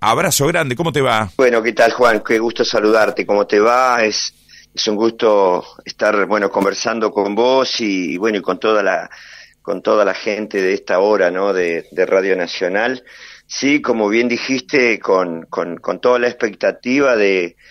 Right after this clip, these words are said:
Speaker 2: de este primer encuentro que, que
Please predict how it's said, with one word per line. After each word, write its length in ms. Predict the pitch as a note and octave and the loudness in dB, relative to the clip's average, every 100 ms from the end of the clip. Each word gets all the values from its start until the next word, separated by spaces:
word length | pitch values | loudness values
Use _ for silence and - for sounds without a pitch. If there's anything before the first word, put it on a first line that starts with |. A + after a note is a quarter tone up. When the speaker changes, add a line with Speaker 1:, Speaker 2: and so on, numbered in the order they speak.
| - - - _ _ _ - | -20 -20 -20 _ _ _ -4
Speaker 2:
de 200 | G2 A2+ | 0 0
este 760 | A2 - A2+ G#2+ G2+ F#2+ F2+ - | -2 0 2 2 2 0 -4 -8
primer 280 | - G#2 B2 | -4 0 2
encuentro 640 | C3 A#2 C3+ D3 D3 D3+ | 0 0 -2 -2 0 -4
que, 540 | - A2 G#2 F#2+ F2+ _ _ | -2 0 2 2 -2 _ _
que 380 | F#2+ F#2+ F2 | -6 -4 -4